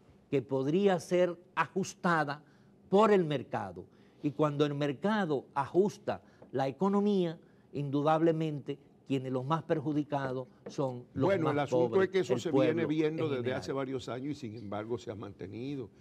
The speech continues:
Speaker 2: y ha mantenido la estabilidad de precios. Eh, la devaluación ha sido pequeña en los últimos años.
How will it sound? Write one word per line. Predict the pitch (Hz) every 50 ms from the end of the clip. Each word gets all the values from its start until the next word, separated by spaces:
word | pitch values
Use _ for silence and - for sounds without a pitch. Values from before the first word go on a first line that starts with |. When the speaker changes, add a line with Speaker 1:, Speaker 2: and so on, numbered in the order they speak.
| - - - - - - -
Speaker 2:
y | - 107
ha | 110
mantenido | 113 117 117 113 - 110 110 113 110 107
la | 107 107
estabilidad | 101 - - 107 104 101 101 101 101 101
de | 101 95
precios. | - - - 113 123 131 135 127 - 113 107 107 - - - - - - - - - - - - - - - - - - -
Eh, | 117 117 113 113 113
la | 117 117 117
devaluación | 113 117 117 113 110 110 101 - - 117 113 120
ha | 120
sido | 113 - 120 110 113
pequeña | - - 101 - - 107 117 135 151 143 123 117 135 120 - - - - - - - - - - - -
en | 123 117 104
los | 98 - -
últimos | 113 101 95 120 104 101 92 - -
años. | 107 110 139 139 123 -